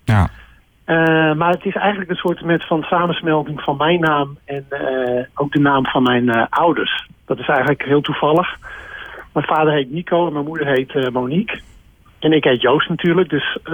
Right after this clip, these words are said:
Speaker 2: zodoende kan je daar, eh, Comojo van maken. Dus dat, eh, nou, dat was eigenlijk een extra mooie gegeven.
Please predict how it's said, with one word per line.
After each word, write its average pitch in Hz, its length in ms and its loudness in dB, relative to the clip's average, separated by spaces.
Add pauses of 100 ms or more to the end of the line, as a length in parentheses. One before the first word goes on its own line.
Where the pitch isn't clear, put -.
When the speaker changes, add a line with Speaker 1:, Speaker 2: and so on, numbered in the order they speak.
Speaker 2:
zodoende 147 480 2
kan 147 140 2
je 135 80 2
daar, 135 360 2
eh, 117 160 0
Comojo 143 500 2
van 139 160 -6
maken. 113 420 -4 (180)
Dus 143 140 -10
dat, 123 160 -2
eh, 107 280 0 (640)
nou, 139 140 0
dat 110 120 2
was 107 140 0
eigenlijk 117 340 0
een 123 100 -2
extra 117 380 0
mooie 117 380 2
gegeven. 139 560 0